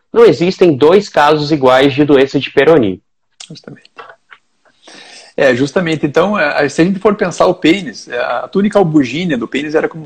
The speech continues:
Speaker 2: é como se fosse o, a, a borracha da bexiga, né? Então, se a gente for observar, se for pensar numa bexiga,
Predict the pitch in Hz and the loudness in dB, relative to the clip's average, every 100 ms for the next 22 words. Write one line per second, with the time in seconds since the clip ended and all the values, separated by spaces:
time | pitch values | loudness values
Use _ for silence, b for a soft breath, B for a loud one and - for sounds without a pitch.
0 | - 139 - 147 - - 147 - 165 123 | -10 -10 -10 -14 -12 -4 -4 0 -2 -2
1 | - b b b - 113 127 131 - 127 | -10 b b b -6 -6 -4 -4 -4 0
2 | 147 139 175 220 - 208 175 175 - 185 | 0 2 0 0 -2 -6 -4 -8 -8 -8
3 | 165 113 92 _ - 113 - b b _ | -6 -8 -14 _ -18 -16 -18 b b _
4 | 147 151 185 185 185 175 160 139 165 139 | -8 -4 -4 -2 0 0 -2 -4 -6 -6
5 | 139 117 - 160 170 165 - 139 143 139 | -8 -12 -2 -2 -2 -8 -2 0 0 -4
6 | 139 139 - 156 117 | -4 -6 -2 -2 -2